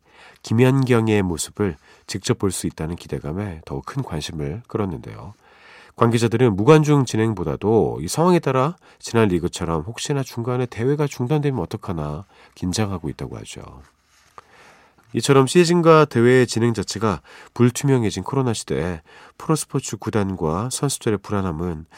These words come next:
계속 커지고 있는데요. 우리나라뿐만 아니라 다른 나라의 상황도 마찬가지입니다. 미국 프로농구 엔비에이는요,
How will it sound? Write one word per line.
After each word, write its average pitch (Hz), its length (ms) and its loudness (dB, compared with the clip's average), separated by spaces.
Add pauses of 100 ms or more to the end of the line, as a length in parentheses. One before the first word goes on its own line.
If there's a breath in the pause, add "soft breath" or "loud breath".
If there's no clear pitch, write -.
(220 loud breath)
계속 78 500 -2
커지고 123 340 -6
있는데요. 92 500 -8 (960 loud breath)
우리나라뿐만 120 760 4
아니라 82 600 -4 (180)
다른 95 260 -6
나라의 80 240 -2
상황도 101 640 -6
마찬가지입니다. 110 920 -12 (880 soft breath)
미국 127 220 4
프로농구 123 420 4
엔비에이는요, 117 880 2